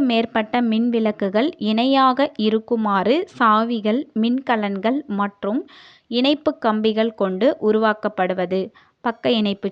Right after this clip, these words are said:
சுற்று. இதுதான் வந்துட்டு பார்த்தோம். இது வந்து சோர்ஸு. So மின் விளக்குகள் கொடுத்துருக்காங்கல்ல,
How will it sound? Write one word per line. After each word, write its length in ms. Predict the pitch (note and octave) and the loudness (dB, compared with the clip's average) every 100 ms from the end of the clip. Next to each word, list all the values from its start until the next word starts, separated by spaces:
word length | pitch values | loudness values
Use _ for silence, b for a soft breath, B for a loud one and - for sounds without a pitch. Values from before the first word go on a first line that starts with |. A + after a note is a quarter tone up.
| - | -8
சுற்று. 240 | F3+ F#3 - G#3+ | -10 -8 -8 -8
இதுதான் 280 | G#3 A3 G#3 | -4 -4 -4
வந்துட்டு 240 | F#3+ F#3+ F#3+ | -8 -8 -8
பார்த்தோம். 400 | F3+ F#3 G#3+ D#4+ b b b _ G3 | -8 -6 -6 -6 b b b _ -10
இது 80 | F#3+ | -8
வந்து 180 | G3 A3 | -8 -8
சோர்ஸு. 500 | - F#3 G3+ - F#3 A3+ E4+ - _ _ _ _ | -8 -8 -8 -10 -6 -6 -6 -12 _ _ _ _
So 140 | - A#3 B3+ C#4 b b - A3 | -2 0 0 -6 b b -4 -2
மின் 180 | C4 C#4 | 0 0
விளக்குகள் 520 | B3+ A3 G#3+ G3 G#3 G#3 | 0 -2 -4 -6 -4 -6
கொடுத்துருக்காங்கல்ல, 640 | F#3+ F#3+ F#3+ G3 G3 | -6 -8 -10 -10 -8